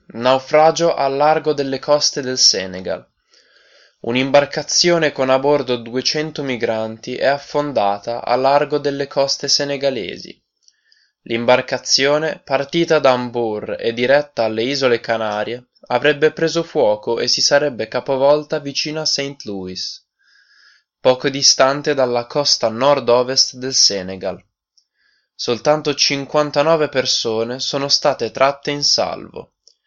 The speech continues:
I soccorsi sono arrivati dalla marina senegalese, da quella spagnola e da alcuni pescatori locali.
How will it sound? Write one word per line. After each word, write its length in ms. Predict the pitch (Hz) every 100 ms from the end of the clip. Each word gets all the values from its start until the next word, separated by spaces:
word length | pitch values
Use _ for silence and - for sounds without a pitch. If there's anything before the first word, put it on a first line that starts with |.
| _ _ _
I 120 | - 113
soccorsi 840 | 131 120 - 151 165 - 170 -
sono 280 | - 151 156
arrivati 520 | 147 160 147 127 120
dalla 260 | 113 117 117
marina 420 | 120 123 160 151
senegalese, 920 | - 131 123 113 107 101 98 - 107 _
da 220 | 110 110
quella 340 | - 160 147 131
spagnola 880 | - 113 107 110 120 135 143 143
e 160 | - 127
da 120 | 127
alcuni 500 | 135 135 - 175 175
pescatori 600 | 170 165 - 165 135 123
locali. 680 | 131 135 - 98 - -